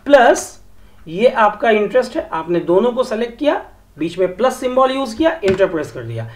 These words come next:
यहाँ पे जो है ये आपका ऐसा सिंबल आ रहा है। ठीक है, अभी आपको क्या करना है,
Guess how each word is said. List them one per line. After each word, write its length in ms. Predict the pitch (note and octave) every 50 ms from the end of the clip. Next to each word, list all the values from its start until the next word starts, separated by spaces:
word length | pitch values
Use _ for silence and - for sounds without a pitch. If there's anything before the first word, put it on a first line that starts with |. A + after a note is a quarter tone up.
| - - - - -
यहाँ 280 | F3 - - - A#3+ A#3+
पे 140 | A3+ A#3+ A3+
जो 140 | G#3 G3+
है 200 | G#3 A#3 B3+ A3+
ये 80 | G3 G3
आपका 420 | G3 F3+ - - - - C#4+ E4 - - - - - - - - - _ _ _ _ _ _ _ _ -
ऐसा 200 | C#3+ C#3 D3+ C#3
सिंबल 260 | A2 C3+ B2+ B2 A#2+
आ 40 | A2+
रहा 240 | A2 A2+ - - -
है। 80 | - - - _ _ - - - - -
ठीक 120 | - C4 -
है, 120 | G4 F#4+ - - - - - - -
अभी 200 | G#3+ - E4 E4+ E4+
आपको 300 | D#4 D4+ E4 - D4 B3+
क्या 180 | C#4 B3+ A#3+
करना 280 | - A3 F#3 F3 E3 D#3
है, 240 | D#3 F3+ - -